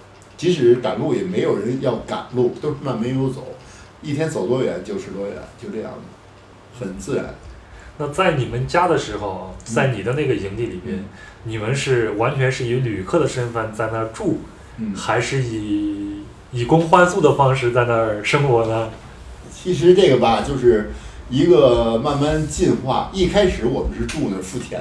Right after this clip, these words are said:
Speaker 1: 的，因为我跟你说过，住了八天以后，我们去另外一个地方，然后老两口儿特别不放心，千叮咛万嘱咐的，特别感动我们，就跟对待自己家人一样。然后等我们转一圈儿回来，又住这儿的时候，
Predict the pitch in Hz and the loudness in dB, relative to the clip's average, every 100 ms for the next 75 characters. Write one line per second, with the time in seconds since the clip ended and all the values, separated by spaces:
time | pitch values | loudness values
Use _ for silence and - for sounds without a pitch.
0 | 92 120 175 185 - - - - - - | -6 -6 -6 -12 -18 -20 -20 -20 -20 -20
1 | - - - 151 180 135 175 143 170 151 | -20 -20 -6 10 10 10 2 2 2 4
2 | 127 175 143 135 156 165 123 117 156 - | 4 4 4 6 4 4 -2 -2 -2 -2
3 | - 143 147 127 110 107 110 104 110 104 | -4 -4 0 0 -2 -4 -4 -4 -4 -4
4 | 120 120 110 98 104 120 98 123 110 107 | -2 0 -2 -2 -4 -2 -4 -2 -2 -2
5 | 117 110 92 107 110 - 131 123 120 120 | -6 -8 -10 -8 -6 -2 0 0 -2 -2
6 | 123 110 87 - 92 92 98 113 98 - | -2 -4 -8 -10 -10 -10 -6 -6 -4 -8
7 | - 101 92 - - - - - - - | -10 -10 -10 -12 -18 -20 -20 -20 -18 -2
8 | 123 131 139 143 123 110 107 - 120 - | 2 4 4 6 4 4 -2 -4 -6 -2
9 | 127 135 90 87 - - - - - - | 0 0 -2 -8 -10 -12 -18 -20 -20 -20
10 | - - - - - - - - - 143 | -20 -20 -20 -20 -20 -20 -20 -20 0 6
11 | 208 196 202 160 185 147 175 175 127 151 | 8 8 6 6 4 6 8 8 8 6
12 | 151 208 147 117 107 107 98 90 95 95 | 8 6 6 2 2 2 2 -2 -6 -6
13 | 98 | -6